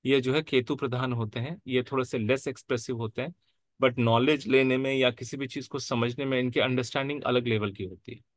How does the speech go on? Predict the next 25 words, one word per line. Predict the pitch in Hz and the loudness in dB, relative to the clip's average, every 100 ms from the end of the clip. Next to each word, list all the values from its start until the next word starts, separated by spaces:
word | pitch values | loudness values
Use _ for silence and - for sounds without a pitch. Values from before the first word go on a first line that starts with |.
| _ _ _ - | _ _ _ -4
मतलब, | 117 131 - _ _ - | 2 2 0 _ _ -2
अ, | 117 117 | 2 4
ये | 107 131 135 | 4 4 4
लोग | 143 135 | 2 -2
चीजों | - 135 135 139 | -4 -2 -2 -2
को | 156 | -2
ना | 160 | -2
सिर्फ | 165 151 | -2 0
ऐसा | 123 120 | 0 0
नहीं | 143 165 | -4 -4
कि | 170 | -4
पढ़ | 156 135 135 | 2 2 2
के | 123 151 | 0 -2
सुन | 139 135 | -2 -2
लिया, | 127 139 | 0 0
समझ | 135 123 110 104 | 0 0 -2 -2
लिया, | 90 | -6
ये | 101 135 156 | 0 2 2
ना | 160 | 0
चीजों | 147 135 143 | -2 -2 -2
को | 156 | -2
बहुत | 127 131 143 | 0 0 0
deeply | 110 127 143 - 156 170 160 156 _ _ _ _ 117 | 2 2 2 -2 -2 -2 -2 -8 _ _ _ _ 0
जाकर | 131 139 135 160 | 4 4 4 0
समझना | - 131 131 139 120 | 0 -4 -2 -4 -6